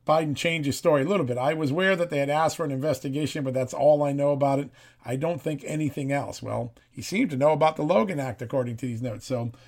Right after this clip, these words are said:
Joe Biden's got some explaining to do. Uh, he certainly didn't give the media the full story again, and we saw that time and again on Burisma.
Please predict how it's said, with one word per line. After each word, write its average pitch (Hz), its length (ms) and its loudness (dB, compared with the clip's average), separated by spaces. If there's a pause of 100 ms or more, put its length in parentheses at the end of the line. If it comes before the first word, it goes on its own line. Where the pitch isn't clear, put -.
(200)
Joe 165 280 4
Biden's 151 360 4
got 143 220 0
some 156 160 -4
explaining 139 520 -2
to 123 100 -6
do. 120 280 -4 (460)
Uh, 110 220 -8
he 113 180 -2
certainly 143 380 -4
didn't 131 240 -2
give 139 160 0
the 131 80 -2
media 135 320 4
the 120 80 -4
full 131 240 -2
story 127 320 -2
again, 131 260 -2
and 123 100 -4
we 139 120 0
saw 143 260 0
that 139 260 -2
time 151 320 -2
and 135 120 -4
again 135 240 0
on 131 160 -2
Burisma. 139 480 -2